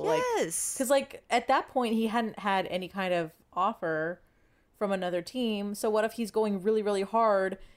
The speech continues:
Speaker 1: you know, rolls his ankle and tears his A C L? Is he gonna get his three hundred million dollars from another team at that point? No.
Speaker 2: Right. There's so many reasons for him to not give a hundred percent, and I don't understand this.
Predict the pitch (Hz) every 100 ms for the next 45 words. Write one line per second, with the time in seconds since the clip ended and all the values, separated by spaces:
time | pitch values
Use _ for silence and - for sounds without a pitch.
0 | _ - 196 175 147 208 214 226 196 202
1 | 202 190 175 196 196 190 180 196 - 196
2 | 190 156 143 147 170 175 175 180 180 196
3 | 190 190 190 190 185 180 180 185 185 190
4 | 185 180 175 196 214 233 240 277 269 -
5 | 165 143 143 427 403 160 - _ _ _
6 | _ - _ _ _ 277 277 - 381 440
7 | 349 370 359 302 - 262 262 254 233 226
8 | 285 240 175 233 311 - 214 233 233 233
9 | 220 - 262 330 175 180 190 202 190 220
10 | 269 - 226 226 240 233 208